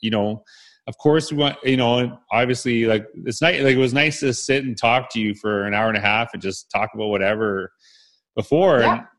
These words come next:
Speaker 1: I think that just having conversations with people is, like, hugely powerful right now. And
Speaker 2: And,
Speaker 1: not
Speaker 2: and to, to add, like, a lot of the content that I'm seeing about families right now on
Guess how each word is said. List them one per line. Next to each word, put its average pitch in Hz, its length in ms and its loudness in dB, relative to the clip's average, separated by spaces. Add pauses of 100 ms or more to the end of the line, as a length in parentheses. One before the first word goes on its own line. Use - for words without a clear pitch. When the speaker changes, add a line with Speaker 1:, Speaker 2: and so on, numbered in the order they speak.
Speaker 1:
I 113 140 2
think 123 320 -2
that 117 320 4 (680)
just - 180 -14
having 151 320 2
conversations 135 760 0
with 120 120 -2
people 98 520 2
is, 90 340 -6
like, 95 140 -8
hugely 117 560 -2
powerful 120 480 0
right 95 240 0
now. - 200 -12 (240)
And 107 320 -4 (160)
Speaker 2:
And, 247 200 4
Speaker 1:
not 233 280 -2
Speaker 2:
and 233 140 0
to, 240 220 2 (260)
to 226 220 -2
add, 196 400 4
like, 175 340 -2 (120)
a 185 80 0
lot 196 320 2
of 214 260 -2
the 185 80 0
content 185 640 -4
that 170 100 0
I'm 160 140 -6
seeing 175 340 -6
about 151 280 -4
families 165 520 -6
right 175 160 -2
now 170 340 -2
on 151 640 -8